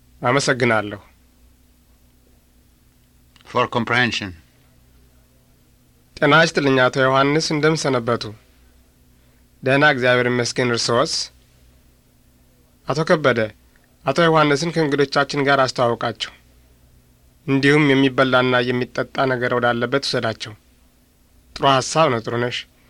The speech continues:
Speaker 1: ይምጡ፣ ከእንግዶቹ ጋር ላስተዋውቀዎት አቶ ዮሐንስ። እሺ፣ ነገር ግን ከእንግዶቹ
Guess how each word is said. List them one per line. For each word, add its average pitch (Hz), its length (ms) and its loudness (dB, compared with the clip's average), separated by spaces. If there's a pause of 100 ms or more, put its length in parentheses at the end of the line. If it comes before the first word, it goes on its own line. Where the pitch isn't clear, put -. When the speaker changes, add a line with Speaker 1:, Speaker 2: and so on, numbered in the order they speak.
(300)
Speaker 1:
ይምጡ፣ 165 260 0
ከእንግዶቹ 139 500 0
ጋር 139 160 4
ላስተዋውቀዎት 123 680 0
አቶ 117 160 -8
ዮሐንስ። 123 360 -2 (1160)
እሺ፣ 143 260 0 (540)
ነገር 156 360 4
ግን 170 180 2 (280)
ከእንግዶቹ 156 460 0